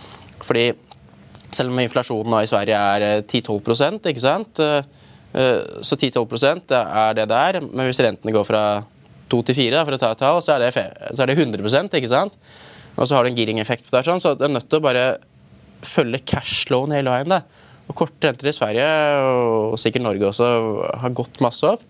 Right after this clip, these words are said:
Og det legger jo et sånt press på inntjening til selskapene på, på kort sikt nå. Og så kommer den her inflasjonsstigningen, sånn dunk en gang i året, og så kommer rentene kommer gradvis, eh, hele veien, da. Og så får vi se, jeg klar-, klarer ikke å spå hvordan hverken inflasjonen og rentene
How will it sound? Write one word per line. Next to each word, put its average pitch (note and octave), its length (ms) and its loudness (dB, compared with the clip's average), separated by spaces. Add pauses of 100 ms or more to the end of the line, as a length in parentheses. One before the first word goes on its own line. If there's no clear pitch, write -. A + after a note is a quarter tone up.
(520)
Og - 100 2
det F3+ 100 4
legger A2+ 300 0
jo C3+ 100 4
et B2+ 60 2
sånt B2 180 -2
press - 480 -4
på - 240 0
inntjening A2 600 -2
til - 80 -6 (100)
selskapene G#2+ 600 -2
på, G#2 640 2
på G#2 160 0
kort G2 180 -2
sikt G#2 240 0
nå. G#2+ 140 0 (800)
Og C#3+ 80 0
så D#3 80 2
kommer C#3 200 0
den C#3 120 2
her C3 80 -2
inflasjonsstigningen, C3+ 560 -2
sånn B2+ 220 -2
dunk D#3+ 380 -2
en B2 120 0
gang A#2 160 -2
i A2+ 40 0
året, D3 440 2
og B2+ 100 -2
så C3+ 100 -6
kommer C3 200 2
rentene A#2 240 -6
kommer A2+ 160 0
gradvis, G#2 560 0
eh, G#2+ 200 2
hele G#2 220 -2
veien, G2 200 -2
da. A2+ 100 2
Og - 680 -16
så - 60 -2
får E3 60 6
vi F3 40 6
se, A#2 160 4
jeg A#2 160 0
klar-, A#2+ 120 0
klarer G#2+ 200 -4
ikke G#2+ 80 -8
å - 80 -10
spå G2+ 160 2
hvordan G2 240 -4
hverken G2+ 220 -4
inflasjonen G#2 380 -2
og G#2 80 0
rentene G#2+ 340 -2